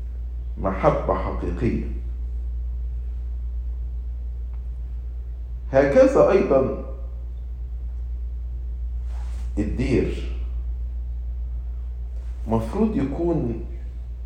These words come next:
مكان، آه، بلا خطية،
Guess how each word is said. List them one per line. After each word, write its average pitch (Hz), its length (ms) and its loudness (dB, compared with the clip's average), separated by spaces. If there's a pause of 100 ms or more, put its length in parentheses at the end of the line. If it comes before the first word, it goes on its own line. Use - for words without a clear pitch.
(300)
مكان، 151 800 4 (1120)
آه، 98 260 2 (160)
بلا 107 320 10
خطية، - 520 2